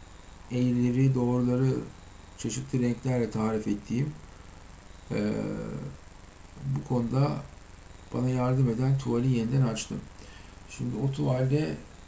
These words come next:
bazı değişiklikler yaptım ve Apollo on birin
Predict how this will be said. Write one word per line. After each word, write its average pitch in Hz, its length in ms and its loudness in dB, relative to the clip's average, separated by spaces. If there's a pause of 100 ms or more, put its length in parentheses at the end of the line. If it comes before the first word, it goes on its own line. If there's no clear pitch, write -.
(440)
bazı 131 440 4
değişiklikler 127 720 -2
yaptım 120 580 -2
ve 131 240 4 (1800)
Apollo 139 460 2
on 147 260 2
birin 113 280 2